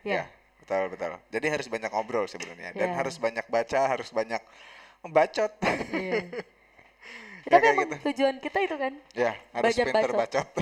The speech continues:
Speaker 2: <laughs>
Speaker 1: Belajar bacot.
Speaker 2: Oke, mungkin itu aja. Nanti kalau misalkannya dari teman-teman mau, apa namanya, mau
Speaker 1: Mau cerita
Speaker 2: ikut,
Speaker 1: juga kayak
Speaker 2: ah,
Speaker 1: gua.
Speaker 2: mau cerita kesini,
Speaker 1: Mhm.
Speaker 2: bisa hubungi D M aja di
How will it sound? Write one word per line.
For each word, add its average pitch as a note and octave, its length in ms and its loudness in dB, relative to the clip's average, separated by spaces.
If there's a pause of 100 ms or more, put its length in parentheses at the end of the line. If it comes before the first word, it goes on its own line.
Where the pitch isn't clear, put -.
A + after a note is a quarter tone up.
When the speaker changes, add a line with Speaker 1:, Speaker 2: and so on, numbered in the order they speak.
(140)
Speaker 2:
<laughs> G3 240 -10
Speaker 1:
Belajar G3 300 -4
bacot. F#3+ 300 -8 (280)
Speaker 2:
Oke, G3 220 6 (100)
mungkin G3+ 300 0 (160)
itu F3+ 160 -4
aja. D#3+ 340 4
Nanti D#3+ 240 -2
kalau D3+ 240 2
misalkannya C3+ 640 -4 (340)
dari E3 280 2
teman-teman C3 480 -4
mau, B2 320 -4 (240)
apa A#2 200 0
namanya, F#2+ 380 -6
mau F#2+ 640 -12
Speaker 1:
Mau B3+ 160 2
cerita G#4+ 300 2
Speaker 2:
ikut, D#4+ 100 -2
Speaker 1:
juga D4 160 2
kayak C#4 160 4
Speaker 2:
ah, C4+ 160 4
Speaker 1:
gua. B3+ 160 6
Speaker 2:
mau A3 180 6
cerita A#3 360 4 (500)
kesini, A2 720 -8
Speaker 1:
Mhm. A3+ 640 -16 (400)
Speaker 2:
bisa D3+ 240 -2
hubungi D3 240 -4
D C#3 180 2
M C3+ 80 -2
aja A#2+ 220 -2
di C#3+ 320 -2